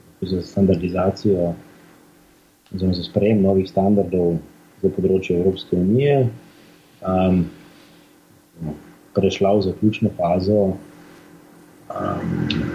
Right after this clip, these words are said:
implementacije v svojo standardizacijo in tudi v evropsko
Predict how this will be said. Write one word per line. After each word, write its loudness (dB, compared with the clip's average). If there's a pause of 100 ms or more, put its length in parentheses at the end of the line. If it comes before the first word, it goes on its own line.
(360)
implementacije -2
v 2 (160)
svojo -6
standardizacijo -2
in -2
tudi -4
v -2
evropsko -2